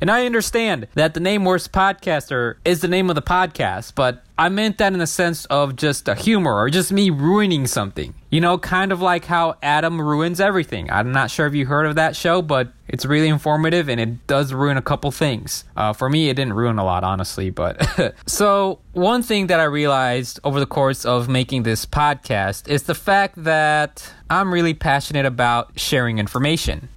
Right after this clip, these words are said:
whether it be articles or just trending topics or news. Uh, it's mostly just trending topics and articles since, you know, with news, they're a little bit kinda hard to produce on time, you know, because there's a certain time that certain news are relevant.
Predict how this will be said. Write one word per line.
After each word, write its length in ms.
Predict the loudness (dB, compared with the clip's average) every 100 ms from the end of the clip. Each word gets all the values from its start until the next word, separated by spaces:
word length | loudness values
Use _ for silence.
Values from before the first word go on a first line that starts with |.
| -10
whether 200 | -6 -6
it 100 | -6
be 160 | -8 -2
articles 760 | 0 0 -2 -2 0 0 0 -2
or 80 |
just 300 | -4 -6 -6
trending 400 | -4 -2 -2 -4
topics 960 | -2 2 2 0 -2 0 0 -2 -4 -4
or 380 | 0 2 0 0
news. 880 | 0 2 2 2 2 2 0 -4 -10 -2
Uh, 200 | 0 2
it's 160 | 0 0
mostly 380 | 0 0 -2
just 260 | -2 -2 0
trending 340 | -2 0 -2
topics 520 | -2 -2 -2 -4 -6 -6
and 120 | -2
articles 480 | -2 -2 -2 -4 -4
since, 340 | -6 -6 -6
you 80 | -4
know, 140 | -2 -2
with 180 | -2
news, 300 | 0 0 2
they're 100 | 2
a 60 | 2
little 180 | 2 0
bit 280 | 0 -4 -6 -6
kinda 220 | -4 -2 -2
hard 260 | -2 -2
to 180 | -4 -8 -10
produce 480 | -8 -4 0 -2 0
on 160 | -2 -2
time, 400 | -2 -2 -2 -2
you 100 | 0
know, 300 | 0 0 -4 -8
because 640 | -6 -2 -2 -4 -8 -12 -6
there's 380 | -2 2 2 0
a 40 |
certain 280 | -2 -2 -2
time 360 | -2 0 0 0
that 300 | 0 0 -4
certain 300 | -4 -2 0
news 380 | 0 0 -2 -2
are 360 | -2 0 0
relevant. 580 | 2 2 0 -4 -14